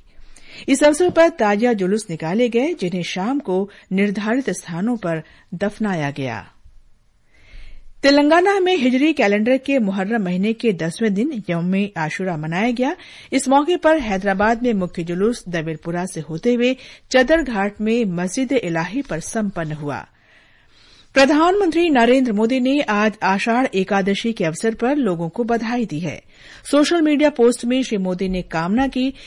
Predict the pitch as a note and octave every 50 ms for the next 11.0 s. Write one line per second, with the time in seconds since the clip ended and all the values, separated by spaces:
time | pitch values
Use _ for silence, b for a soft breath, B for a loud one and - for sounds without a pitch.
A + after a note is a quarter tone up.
0 | B B - C#4 A3+ A#3 C#4 C#4 B3+ D4+ D#4+ E4 D#4 A#3+ F3 F#3+ G3+ G3+ - B3
1 | C4+ C4+ - A3+ - - E3 E3 - G#3+ A#3 B3+ - B3+ A#3+ C4 C#4+ B B B
2 | B - - - G3+ G3+ G#3 A3 B3+ C4+ - G#3 F#3 E3+ - - - C#4+ C#4+ -
3 | G#3+ D#3+ - - - A#3 A#3+ - - - D4 C4 B3 A3+ G3 D#3+ - F3+ D#3 D3+
4 | D3+ D3 C#3 C3+ D3 D3 C#3+ D#3 A2+ - - - - - - - - - _ _
5 | _ - - - - - - - - b b b b b b b b b b b
6 | b b b b b b A3+ C4+ D4+ E4 D#4+ E4 F4 G4+ G4+ - G4+ - G4+ F#4+
7 | C4+ A#3+ C#4 C4+ - F4 E4 C4+ A#3 A3+ A3+ - C4 C4 C#4+ D4+ - - - -
8 | A3 A#3+ A#3+ - A3 G#3 G#3 A3+ A3 - - F#3 F#3+ G#3+ C4+ C4+ G#3+ G#3 B3+ F4
9 | E4+ - E3 F#3 F3+ F#3 G3 A#3+ D#4 D4+ - C#4 B3 B3 C4 C#4+ C4 F3+ F3 F3
10 | F3 F3 F3+ - C4 C#4 C4 - E3+ E3+ - - A3+ - - - G3+ A3+ D4+